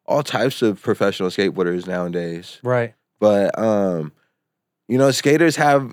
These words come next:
Speaker 1: skaters, they have their own individual little crew. So you'll, you'll catch people just, like, around the city skating,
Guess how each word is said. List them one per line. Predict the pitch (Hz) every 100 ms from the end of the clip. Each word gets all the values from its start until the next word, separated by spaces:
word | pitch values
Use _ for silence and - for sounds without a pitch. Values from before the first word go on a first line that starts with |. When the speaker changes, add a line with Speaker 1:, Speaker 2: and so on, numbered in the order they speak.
| -
Speaker 1:
skaters, | - 147 160 165 156
they | 127 139
have | 151 143
their | 127
own | - 127 131 117
individual | - 123 123 120 113 117
little | 110 104
crew. | 85 - 131 123 104 90
So | 80 123
you'll, | 110 127 151
you'll | 127 143
catch | 147 135 123 -
people | 131 117 110
just, | 113 117
like, | 110 113
around | 104 107
the | 98
city | - 107 101
skating, | 104 - 107 104 101 107 107